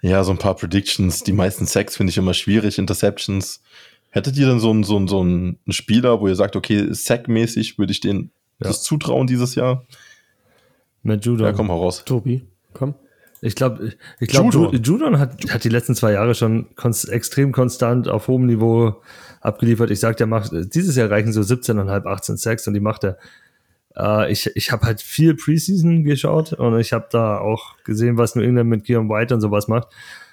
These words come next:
Speaker 2: Und die bringen von
Speaker 1: Mhm.
Speaker 2: vorne in der, in der Front mit White nochmal Dru-, mehr Druck rein. Das heißt, du hast jetzt dann vielleicht White, Judon und Uche da.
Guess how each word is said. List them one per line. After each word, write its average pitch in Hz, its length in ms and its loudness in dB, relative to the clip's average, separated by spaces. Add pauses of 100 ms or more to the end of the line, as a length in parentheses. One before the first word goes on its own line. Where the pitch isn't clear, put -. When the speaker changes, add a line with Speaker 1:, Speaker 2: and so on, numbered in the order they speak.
(160)
Speaker 2:
Und 120 140 -2
die 117 80 4
bringen 120 320 2
von 110 440 -6 (500)
Speaker 1:
Mhm. 104 60 -2
Speaker 2:
vorne 143 440 2
in - 240 -2
der, 117 180 0
in 120 100 -2
der 117 140 0
Front 127 300 0
mit 113 160 0
White 110 220 0
nochmal 107 440 -2 (840)
Dru-, 120 420 0
mehr 123 380 2
Druck 123 320 2
rein. 101 220 2
Das 95 220 -2
heißt, 104 180 -2
du 107 60 2
hast 104 160 -4
jetzt 104 100 -8
dann 104 120 -2
vielleicht 101 300 -2
White, 101 380 -2 (480)
Judon 123 500 4
und 127 220 2
Uche 123 340 0
da. 117 440 2